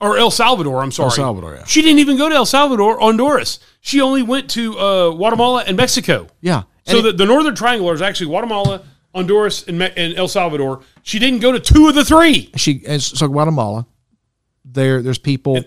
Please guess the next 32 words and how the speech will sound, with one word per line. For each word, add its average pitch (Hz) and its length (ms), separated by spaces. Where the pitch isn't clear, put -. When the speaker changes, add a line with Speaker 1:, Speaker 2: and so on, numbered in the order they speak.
Speaker 1:
and 160 100
then 151 80
she 143 140
went 131 120
to 175 60
Speaker 2:
protesting. - 40
Speaker 1:
Mexico. - 420
Speaker 2:
There's 147 320
people 156 360
holding 139 280
signs 120 460
saying, 120 300
"Go 156 180
home, 127 400
mind 139 260
your 151 100
own 147 140
business." 123 500
Oh, 139 260
and 147 120
by 139 140
the 135 60
way, 131 160
Trump 139 280
won. 131 440
And, 156 400
uh, 156 520
she 196 180
was 165 120
just, 165 220
she 196 180
was 165 200